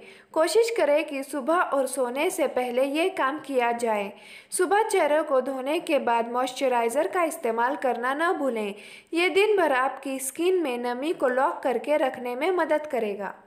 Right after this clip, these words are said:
इसके अलावा रात में हैवी मॉइस्चराइज़र या फिर ओवरनाइट क्रीम का इस्तेमाल ज़रूर करें।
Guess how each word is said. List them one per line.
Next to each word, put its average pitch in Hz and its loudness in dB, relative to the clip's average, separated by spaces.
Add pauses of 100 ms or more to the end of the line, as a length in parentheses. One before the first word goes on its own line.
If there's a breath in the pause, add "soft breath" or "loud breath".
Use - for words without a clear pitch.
(560 soft breath)
इसके 381 2
अलावा 247 2
रात 294 2
में 277 -4
हैवी 269 0
मॉइस्चराइज़र 254 0
या 294 2
फिर 339 -4
ओवरनाइट 262 0
क्रीम 226 -6
का 294 0
इस्तेमाल 294 0
ज़रूर 269 0
करें। 220 -4